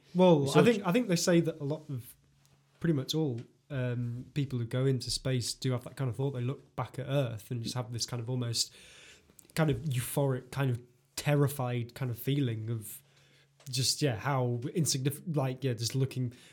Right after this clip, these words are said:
Speaker 1: I, I, yeah, I'm just trying to imagine what that would be like, looking, looking and being able to see with your vision where all of human history has happened.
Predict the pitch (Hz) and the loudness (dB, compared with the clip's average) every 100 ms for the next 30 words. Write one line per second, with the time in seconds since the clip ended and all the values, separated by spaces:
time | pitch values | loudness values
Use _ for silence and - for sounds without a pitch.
0 | - 175 226 180 165 196 123 139 - - | 2 4 4 2 6 6 6 0 2 2
1 | 165 165 131 143 135 139 147 135 143 156 | 6 6 6 4 4 0 -2 0 2 4
2 | 139 143 143 139 135 - - - 180 185 | 4 0 2 2 2 -2 -20 -8 6 6
3 | 180 151 151 - - - 170 156 151 151 | 6 4 2 0 -8 4 6 8 8 6
4 | 135 135 175 151 139 139 - 277 190 180 | 4 4 6 6 4 -4 -14 -8 -6 -2
5 | 175 170 151 151 160 156 127 120 120 - | 4 6 6 6 4 4 2 -2 -6 -14
6 | - - _ _ _ _ 165 151 143 - | -20 -20 _ _ _ _ 2 2 2 -2
7 | - 170 151 143 143 139 156 139 151 - | 6 8 8 4 2 2 2 4 2 2
8 | 127 120 139 127 107 110 - | 0 0 -2 -4 -6 -6 -8